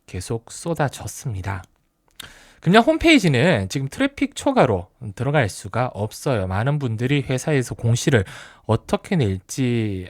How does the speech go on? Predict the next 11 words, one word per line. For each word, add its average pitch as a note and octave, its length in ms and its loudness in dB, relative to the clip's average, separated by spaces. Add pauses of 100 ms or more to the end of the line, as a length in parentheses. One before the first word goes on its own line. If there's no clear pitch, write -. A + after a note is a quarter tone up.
아마 G2 320 -6 (1200)
홈페이지를 F#3 680 6
많이 G2 240 0
접속을 B2 420 -2
하신 D#3 240 -2
것 C#3 200 -4
같아요. F#2 520 -6
홈페이지는 C3+ 800 -6
지금 G2+ 240 -10
현재 F2+ 520 -8
접속이 A#2 680 -10